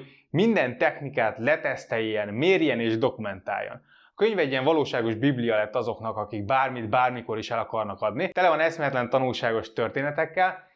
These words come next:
és hihetetlen érdekes felfedezésekkel. Konkrét számokban látjuk, hogy mennyit számít például egy-egy ilyen technika használata. A kutatásaiból tudjuk,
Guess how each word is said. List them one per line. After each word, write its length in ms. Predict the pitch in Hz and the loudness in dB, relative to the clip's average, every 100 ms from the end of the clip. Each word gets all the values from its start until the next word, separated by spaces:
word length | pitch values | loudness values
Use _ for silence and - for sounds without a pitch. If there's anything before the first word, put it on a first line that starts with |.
| _ | _
és 180 | 120 - | -10 0
hihetetlen 800 | 214 175 120 110 113 117 - _ _ _ | 2 2 0 -2 -4 -4 -10 _ _ _
érdekes 640 | - 175 165 123 120 113 - | 0 2 4 0 -2 -6 -2
felfedezésekkel. 1080 | 156 120 - 104 101 107 - 110 - 113 | 2 2 0 -6 -6 -6 -8 -12 -12 -10
Konkrét 420 | - 240 233 160 131 | 0 2 4 0 0
számokban 680 | - 175 180 156 123 110 110 | 0 0 2 0 0 0 2
látjuk, 420 | 165 175 - 147 | 0 0 -2 -4
hogy 100 | 135 | -2
mennyit 440 | 185 247 165 127 | 2 2 2 -2
számít 380 | - 147 139 113 | -2 -2 0 -2
például 300 | 127 117 127 | -2 0 0
egy-egy 360 | 185 156 123 110 | 0 0 0 -2
ilyen 180 | 110 107 | -6 -6
technika 360 | 117 - 107 | -8 -8 -6
használata. 600 | 104 101 - 107 113 - 127 | -4 -6 -8 -8 -10 -12 -8
A 80 | |
kutatásaiból 760 | 110 226 254 143 131 127 113 117 | -2 0 2 0 -2 -2 0 2
tudjuk, 580 | 170 139 113 165 - | 2 2 2 0 -2